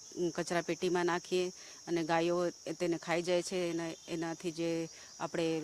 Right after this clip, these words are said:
નુકસાન થાય છે એનાથી આપણે બચાવવું જોઈએ. અને મહિલાઓને બહુ જ આમાં જાગૃત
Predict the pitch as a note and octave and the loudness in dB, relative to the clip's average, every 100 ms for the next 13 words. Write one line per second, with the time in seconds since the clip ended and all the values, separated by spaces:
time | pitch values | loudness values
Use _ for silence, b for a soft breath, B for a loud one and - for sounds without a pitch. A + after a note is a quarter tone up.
0 | D#3+ E3 - F#3 F#3 F3+ F3 - E3 E3 | 0 -2 2 2 2 0 -2 0 0 0
1 | E3 F3+ D#3 E3 D#3+ D3+ F#3 F3 F3+ F3+ | -2 -2 -2 -4 -4 -2 0 0 2 2
2 | F#3 G#3 A#3+ B B B F3+ F3 E3+ E3 | 2 0 -4 B B B 2 4 2 0
3 | - - F#3+ F#3 F#3+ F#3+ F#3 F3 F#3 F#3+ | -4 2 6 8 8 8 6 4 4 4
4 | - F3 F3 F3 F3+ E3+ E3+ | 0 -2 0 0 0 0 0